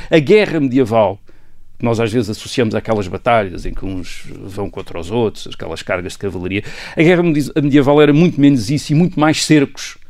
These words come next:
Cerco de castelos, ou cerco de cidades, eh, era, a, a grande parte da guerra media-,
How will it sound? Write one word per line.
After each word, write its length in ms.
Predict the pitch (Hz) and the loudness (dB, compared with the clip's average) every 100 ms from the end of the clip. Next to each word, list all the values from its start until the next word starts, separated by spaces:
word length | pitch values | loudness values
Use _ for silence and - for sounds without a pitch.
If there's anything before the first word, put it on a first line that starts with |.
| - - - - - | -18 -18 -18 -18 -10
Cerco 320 | - 139 - | 2 2 2
de 60 | - | -4
castelos, 760 | 135 - 185 170 147 117 - | -2 2 2 2 0 -4 -6
ou 120 | 110 | -8
cerco 280 | - 135 - | -4 -4 -4
de 40 | - | -10
cidades, 760 | - 135 165 156 135 - - - | -2 4 4 4 0 -4 -12 -8
eh, 540 | 92 82 87 95 113 | -6 -4 -2 -2 2
era, 220 | 156 156 - - - | 4 4 2 -18 0
a, 240 | 147 - | 2 4
a 40 | 151 | 4
grande 320 | 147 180 143 | 6 6 4
parte 240 | - 147 147 | 0 0 0
da 60 | |
guerra 200 | 135 131 | -2 0
media-, 220 | 135 127 | 0 2